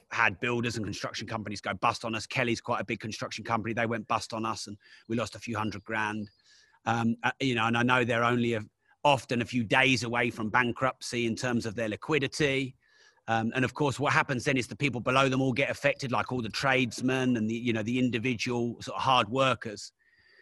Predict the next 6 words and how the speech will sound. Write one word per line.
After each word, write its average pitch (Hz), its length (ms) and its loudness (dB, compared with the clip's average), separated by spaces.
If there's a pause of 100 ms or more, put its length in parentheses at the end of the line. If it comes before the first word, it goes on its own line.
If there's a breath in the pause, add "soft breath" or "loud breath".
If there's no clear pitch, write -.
(320 soft breath)
So - 160 2
that 190 220 6
industry 190 420 6
probably 139 400 4
needs 135 240 4
disrupting. 123 800 0